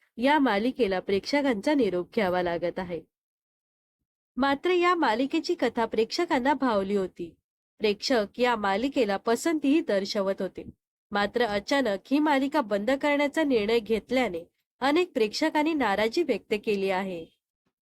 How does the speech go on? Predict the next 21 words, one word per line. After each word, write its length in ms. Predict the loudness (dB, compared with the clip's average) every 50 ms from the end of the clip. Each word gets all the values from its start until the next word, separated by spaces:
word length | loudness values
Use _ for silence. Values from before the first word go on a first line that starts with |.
| _ _ _ _ _ _ _
तर 140 | 2 2 2
शिवा 320 | 2 2 2 4 4 4 2
मालिका 440 | 2 2 2 2 0 0 0 0 2
बंद 280 | 2 2 0 2 2
होत 300 | 2 4 4 2 2 2
असल्याने 560 | 0 0 0 -2 0 0 0 2 0 -2 -6
दुसरीकडे 640 | -2 -4 -4 -2 0 -2 -2 0 2 0 0 0 0 -2
पारू 380 | 0 0 2 2 2 2 2
मालिकेवर 600 | 0 0 0 0 -2 -4 -2 0 0 0 2 0 -2
प्रेक्षक 460 | 0 0 0 0 0 -2 -4 -4 -4 -4 _ _ _ _ _ _
प्रचंड 380 | 0 0 0 2 2 2 2 4
वैतागले 680 | 2 2 2 0 0 0 0 0 0 0 -2 -2 -2
आहेत. 220 | -2 -2 -4 -6 -10 _ _ _ _ _ _ _ _
पारू 300 | 2 2 4 4 4 2
मालिका 500 | 2 2 0 2 2 0 -2 0 0 0
आता 320 | 0 0 -2 _ -16 -16 -16 -20 _ _ _ _
खूपच 360 | 2 2 2 4 2 -2 0 0
कथाबाह्य 560 | 0 0 2 2 0 2 2 2 2 2 0
दाखवली 500 | 0 0 -2 0 0 0 2 2 2 0
जात 320 | 2 2 0 0 0 0
असून 320 | -2 -4 -4 -4 -8 -12